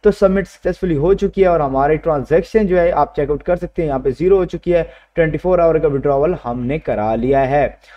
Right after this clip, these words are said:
तो दोस्तों अब चलते हैं फ्री के बोनस की तरफ। तो आप शेयर में आएंगे और आपको यहाँ पे आपका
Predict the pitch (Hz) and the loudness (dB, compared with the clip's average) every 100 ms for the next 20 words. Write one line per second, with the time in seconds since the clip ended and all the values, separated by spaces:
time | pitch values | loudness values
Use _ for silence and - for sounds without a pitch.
0 | _ 180 156 214 220 214 - - 170 - | _ 0 2 2 2 -2 -2 0 0 2
1 | 185 170 180 165 - 214 202 190 151 165 | -2 0 -4 -4 -2 -2 2 2 2 0
2 | 185 - 175 175 170 160 139 131 - 196 | -2 -4 -4 -2 -4 -4 -4 -6 0 2
3 | 185 185 175 175 180 - 143 131 - 151 | 2 0 -2 -2 -2 -2 -2 -2 -2 -2
4 | 123 139 151 113 - 175 | -2 -2 -2 -2 -4 -8